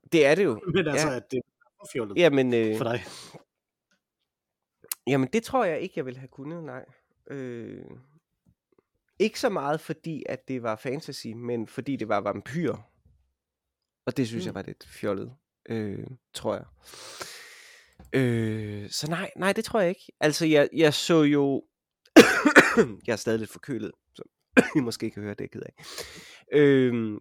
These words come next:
Speaker 1: jeg så, øhm, jeg så jo, øh, Star Trek, og det synes jeg var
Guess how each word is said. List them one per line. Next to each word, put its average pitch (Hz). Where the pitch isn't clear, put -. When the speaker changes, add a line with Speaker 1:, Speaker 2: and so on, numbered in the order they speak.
Speaker 1:
jeg -
så, 135
øhm, 104
jeg 127
så 196
jo, 123
øh, 50
Star 127
Trek, -
og -
det 220
synes 208
jeg 160
var 123